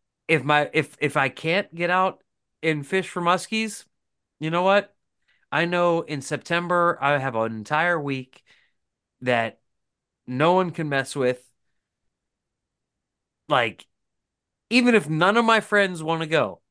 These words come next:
I'm going and I'm gonna fish.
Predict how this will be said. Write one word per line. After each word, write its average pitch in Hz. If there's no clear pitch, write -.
I'm 151
going 135
and 123
I'm 123
gonna 113
fish. -